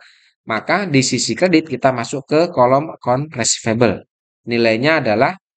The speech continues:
kita lihat bahwanya dilunasi adalah tanggal dua puluh empat November.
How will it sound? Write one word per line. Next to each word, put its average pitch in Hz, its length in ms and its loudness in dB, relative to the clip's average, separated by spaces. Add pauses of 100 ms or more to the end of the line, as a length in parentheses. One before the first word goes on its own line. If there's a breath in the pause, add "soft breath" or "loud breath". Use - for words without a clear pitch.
(100)
kita 110 240 -2
lihat 143 240 2
bahwanya 117 400 2
dilunasi 113 400 0
adalah 131 240 2
tanggal 139 560 0
dua 117 400 0
puluh 117 240 0
empat 113 320 -4
November. 107 480 0